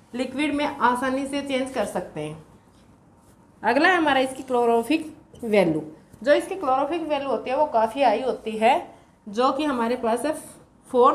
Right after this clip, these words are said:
three and three hundred fifty kilojoule per के जी। यानी कि हमारी क्लोरोफिक value से क्या मतलब है? हमारा क्लोरोफिक value जो होती है हमारी,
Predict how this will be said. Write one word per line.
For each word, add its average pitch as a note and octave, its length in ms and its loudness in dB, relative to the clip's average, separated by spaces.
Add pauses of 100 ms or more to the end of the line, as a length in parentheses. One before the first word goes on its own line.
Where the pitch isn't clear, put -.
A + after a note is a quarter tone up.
three B3 240 -4
and B3+ 240 -6
three B3+ 260 -2 (220)
hundred A3+ 420 -2 (720)
fifty A#3 400 -2 (720)
kilojoule D4 600 4 (280)
per G#3 140 -4
के F#3+ 220 -6
जी। E3 180 -8 (360)
यानी A#3+ 240 2
कि E4+ 80 -2
हमारी C4+ 240 0
क्लोरोफिक C4+ 440 0
value D4 260 0
से D4 120 -2
क्या C#4+ 200 0
मतलब B3 300 0
है? A3 80 2
हमारा A3 280 0
क्लोरोफिक C#4 500 0
value C#4 240 2
जो C4+ 100 2
होती A#3 200 -2
है A3 60 -2
हमारी, A3 360 -2